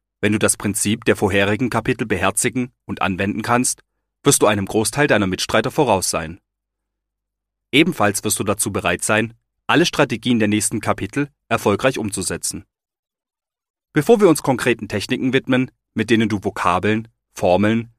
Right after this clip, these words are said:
Zusammenhänge, Fakten und so weiter lernen kannst,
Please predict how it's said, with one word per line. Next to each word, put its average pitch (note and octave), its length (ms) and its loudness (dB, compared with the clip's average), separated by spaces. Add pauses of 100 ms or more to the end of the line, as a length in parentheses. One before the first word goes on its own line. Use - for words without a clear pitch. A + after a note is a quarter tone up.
Zusammenhänge, A#2 760 0 (300)
Fakten - 560 -2 (200)
und A#2+ 180 -4
so A2 100 0
weiter C3 300 2
lernen F#2+ 280 0
kannst, G2 440 -2